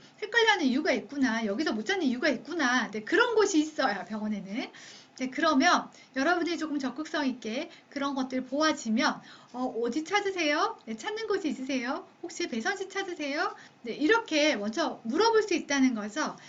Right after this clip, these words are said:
그게 바로 적극성이에요. 이렇게 적극성이라는 건 "저는 적극성을 가진 학생이에요." 이렇게 말하지 않아도 이런 행동을 통해서 나오는 거예요.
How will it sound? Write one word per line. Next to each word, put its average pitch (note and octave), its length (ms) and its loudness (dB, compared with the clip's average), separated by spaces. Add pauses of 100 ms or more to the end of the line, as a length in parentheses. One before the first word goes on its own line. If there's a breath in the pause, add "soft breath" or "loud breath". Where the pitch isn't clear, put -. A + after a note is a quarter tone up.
(140)
그게 E4 180 -2
바로 C4+ 240 -2
적극성이에요. A3 880 -10 (440 loud breath)
이렇게 D4+ 640 2 (140 loud breath)
적극성이라는 C#4+ 840 -2
건 C#4 180 0
"저는 E4+ 320 -2
적극성을 F4 500 0
가진 C4 320 -2
학생이에요." G4 640 -2
이렇게 C#4 240 -2
말하지 D4+ 380 2
않아도 A3+ 420 -2 (240 loud breath)
이런 B3+ 180 0
행동을 B4+ 400 4
통해서 D4 280 -4
나오는 A3+ 420 -2
거예요. G3+ 320 -10